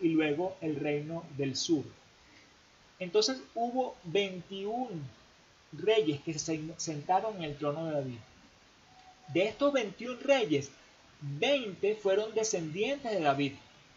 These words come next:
pero uno no fue descendiente suyo. Y ahí ya vemos que no se cumplió aquello de que permanentemente hubiera un descendiente suyo en el trono. Hubo uno que no fue descendiente suyo, de estos veintiuno,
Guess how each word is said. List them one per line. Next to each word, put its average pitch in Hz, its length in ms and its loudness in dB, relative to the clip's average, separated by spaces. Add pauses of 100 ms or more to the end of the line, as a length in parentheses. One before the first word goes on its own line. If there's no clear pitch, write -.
(360)
pero 196 280 4 (120)
uno 269 440 6 (340)
no 233 240 0
fue 240 220 2
descendiente 214 760 -2
suyo. 311 560 4 (920)
Y 143 100 0
ahí 156 180 4
ya 214 160 8
vemos 220 320 0
que 185 140 -2
no 170 200 -2
se 214 160 -2
cumplió 175 560 0 (160)
aquello 151 420 0
de 175 140 0
que 143 220 -2 (440)
permanentemente 170 1000 -2
hubiera 151 480 2 (260)
un 165 200 0
descendiente 156 640 -2
suyo 165 260 2
en 156 80 -6
el 143 140 -4
trono. 185 360 0 (360)
Hubo 415 300 4
uno 240 360 6 (220)
que 170 100 0
no 175 100 -2
fue 202 200 4
descendiente 160 640 -2
suyo, 165 420 0
de 147 140 2
estos 175 280 -8
veintiuno, 165 480 -2